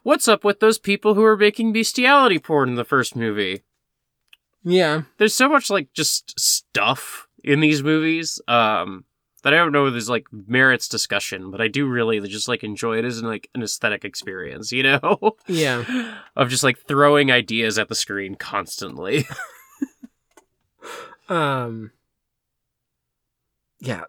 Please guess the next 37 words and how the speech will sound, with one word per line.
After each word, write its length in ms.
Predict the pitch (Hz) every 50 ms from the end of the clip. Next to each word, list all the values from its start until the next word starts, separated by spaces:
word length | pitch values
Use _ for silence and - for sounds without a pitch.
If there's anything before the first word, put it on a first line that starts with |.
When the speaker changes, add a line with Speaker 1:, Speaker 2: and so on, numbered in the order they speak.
| _ 147 135
Speaker 2:
Dead 200 | - 190 208 220
or, 200 | 208 180 170 _ _
the, 460 | - - 208 202 214 185 196 208 214 220 233
the 180 | 180 226 226
stuff 360 | 220 - - 294 302 285 - -
that 160 | 240 202 170
gets 200 | 190 180 - -
thrown 220 | - 175 160 156
at 120 | 156 151 123
the 100 | 135 135
screen 240 | - - 156 147 135
in 100 | 131 123
Dead 120 | 131 131
or 80 | 131 135
Alive, 260 | 135 131 123 123 120
Two 160 | - - 139
Birds, 460 | 123 - 117 117 117 120 120 117 117 -
some 140 | - 170 160
of 120 | 151 147
it 100 | 151 123
is 120 | 139 135 131
just 240 | - 139 127 - -
truly 380 | - - 151 147 143 143 143
like, 360 | 139 131 127 123 120 - - _ _ _ _ _ _ _ _ _ _ _ _ _ _
"Huh, 100 | - 294
I 80 | 196
guess 180 | 151 175 180 -
that's 200 | - 185 - -
what 100 | 185 180
this 160 | 196 175 -
movie 300 | 170 175 214 208 175 143
is 140 | 131 131 131
now." 220 | 135 123 123 123 - _ _ _ -
Speaker 1:
It 140 | 220 254 302
is 200 | 320 320 294 220
really 260 | 208 240 226 226 220
funny. 440 | - - 202 190 185 175 170 160